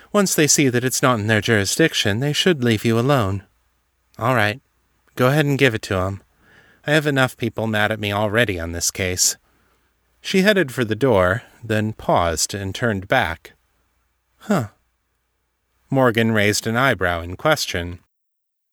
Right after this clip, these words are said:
"I was just thinking, how did the Ministry of Health find out that the two autopsies were connected? Is there, like, an imperial database of weird deaths or something?"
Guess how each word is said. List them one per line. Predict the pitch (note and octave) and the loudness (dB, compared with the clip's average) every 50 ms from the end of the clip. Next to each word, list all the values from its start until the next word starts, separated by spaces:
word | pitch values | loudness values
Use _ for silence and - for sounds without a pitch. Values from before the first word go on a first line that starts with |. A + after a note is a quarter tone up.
| _ _ - | _ _ -8
"I | D#3+ | -6
was | D#3 D#3+ - | -4 -4 0
just | - G#3+ G#3+ - - - | 2 2 2 2 2 2
thinking, | G#3 G3+ F#3 - D#3 G#2+ G2 G#2 A2+ - _ _ _ - - - - - - _ _ _ _ | 2 2 2 2 0 0 0 -2 -6 -10 _ _ _ -20 -20 -20 -20 -20 -20 _ _ _ _
how | - - - - G#3+ A3+ | -14 -10 -2 0 2 2
did | B3 C#4+ C#4+ | 2 2 0
the | - C4 | 2 4
Ministry | A3+ A3 A3 G#3+ G#3+ - - - F#3 E3+ | 4 4 6 4 4 4 2 2 0 0
of | D3+ - | -2 -4
Health | - - - F3 G#3 G3+ D3+ G#2+ - - | -6 -6 0 2 2 2 2 0 -4 -8
find | - - C#3 B2+ B2+ B2 | -8 -2 0 0 2 4
out | B2+ B2 B2+ - | 4 2 2 0
that | C#3+ C3 | -4 -6
the | - C3+ | -6 -6
two | C3+ - - E3 D#3 | -6 -2 0 2 4
autopsies | D3 D3 C#3+ - - D3+ D3 D3 - - - D3 C3+ - - | 4 4 2 2 2 0 0 0 0 -2 -2 0 0 0 0
were | C#3+ C3 | -2 -2
connected? | - - E3 E3+ G3+ A3 - - - F#2+ F2+ F2 F2+ - _ _ _ _ _ _ _ _ _ _ _ _ _ | -4 -4 -2 0 0 0 -2 -2 -4 -4 -4 -4 -6 -12 _ _ _ _ _ _ _ _ _ _ _ _ _
Is | - - - | -6 -2 0
there, | - F3+ F3+ | 2 2 4
like, | F#3 F3+ - - | 2 2 2 0
an | D#3 C3+ | 0 -2
imperial | B2+ A#2+ - - - D#3+ E3 D#3 C#3 A2+ | -2 -4 -4 -2 0 2 2 2 2 0
database | G2+ - G#2+ G#2 G2+ A2 B2 C#3 D3+ D#3 E3+ - - | -2 -2 -2 0 0 0 0 0 0 -2 0 -2 -2
of | D3+ A#2 G2 | -2 -2 -2
weird | G2 G2+ A2 B2+ C#3 C#3 G#2+ G2 | -2 0 4 4 4 4 4 2
deaths | - G#2 G#2 C3 F3 - - - - | 0 0 0 0 -2 -4 -4 -2 -2
or | G3 F3+ | -2 0
something?" | - - G3 F#3+ F3+ - G#3+ A3 A3 | 2 2 2 2 2 2 0 0 0